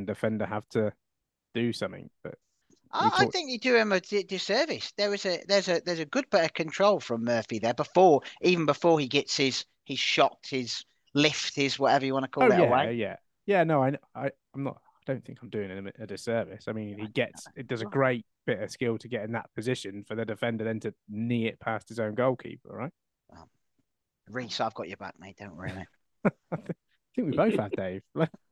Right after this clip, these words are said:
Speaker 2: Trying to create a little bit of tension here. Come
Speaker 1: Oh,
Speaker 2: on, we're
Speaker 1: okay.
Speaker 2: it's been, it's
Speaker 1: Done,
Speaker 2: been
Speaker 1: done
Speaker 2: too
Speaker 1: it.
Speaker 2: nice. It's been
Speaker 1: Done a
Speaker 2: too
Speaker 1: good job.
Speaker 2: nice for too long.
Speaker 1: <laughs> Well, I, I'm tense.
Speaker 2: Oh.
Speaker 1: Um, yeah, and, and then it sort of felt,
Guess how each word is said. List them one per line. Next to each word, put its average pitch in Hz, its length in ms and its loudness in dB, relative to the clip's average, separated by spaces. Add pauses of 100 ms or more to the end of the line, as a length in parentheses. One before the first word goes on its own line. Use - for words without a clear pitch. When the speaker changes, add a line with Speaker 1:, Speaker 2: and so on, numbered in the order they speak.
(1800)
Speaker 2:
Trying - 220 -10
to 196 60 -4
create 190 320 0
a 147 60 0
little 185 140 2
bit 180 120 -4
of - 80 -10
tension 160 480 -4
here. 113 360 -6
Come 202 140 6
Speaker 1:
Oh, - 0 -
Speaker 2:
on, 214 140 10
we're - 80 10
Speaker 1:
okay. 110 280 0
Speaker 2:
it's 208 140 4
been, 277 260 8
it's 156 120 8
Speaker 1:
Done, 147 60 -2
Speaker 2:
been 254 180 4
Speaker 1:
done 190 80 8
Speaker 2:
too 240 160 6
Speaker 1:
it. 226 60 2
Speaker 2:
nice. 220 600 4
It's 170 100 -8
been 151 140 4
Speaker 1:
Done 139 40 4
a 139 40 4
Speaker 2:
too 123 80 0
Speaker 1:
good 147 140 2
job. - 240 6
Speaker 2:
nice - 220 -6
for - 80 -8
too 214 200 0
long. 214 380 6
Speaker 1:
<laughs> 156 80 -10 (1800)
Well, 120 100 -4
I, 123 260 2
I'm 131 100 2
tense. 98 400 -8 (440)
Speaker 2:
Oh. 117 180 -8
Speaker 1:
Um, 123 360 0 (1700)
yeah, 185 380 4
and, 139 260 -2
and 196 200 -2
then 240 140 4
it - 200 0
sort 135 200 -2
of 127 60 -10
felt, 147 340 4